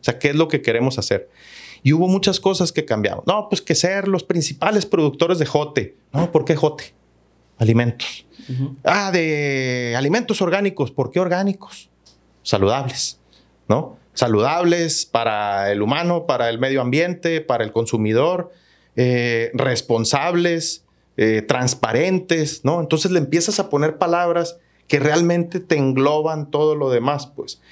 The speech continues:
Speaker 1: No te limites, pues. A mí no me gustan, y, y, y tuve un coach que me decía,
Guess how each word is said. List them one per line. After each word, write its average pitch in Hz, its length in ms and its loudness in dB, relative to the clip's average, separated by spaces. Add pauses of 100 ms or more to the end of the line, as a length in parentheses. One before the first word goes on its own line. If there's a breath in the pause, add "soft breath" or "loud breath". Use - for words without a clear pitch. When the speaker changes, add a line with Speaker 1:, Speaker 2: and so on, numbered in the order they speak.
(160 soft breath)
Speaker 1:
No 143 140 2
te 202 100 2
limites, 170 600 2
pues. - 180 -2
A 117 40 2
mí 131 100 6
no 208 100 4
me 226 100 4
gustan, 214 600 2
y, 131 80 -2
y, 123 320 0
y 139 60 4
tuve 156 260 4
un 185 120 0
coach 160 380 0
que 160 140 0
me 151 80 2
decía, 131 500 -2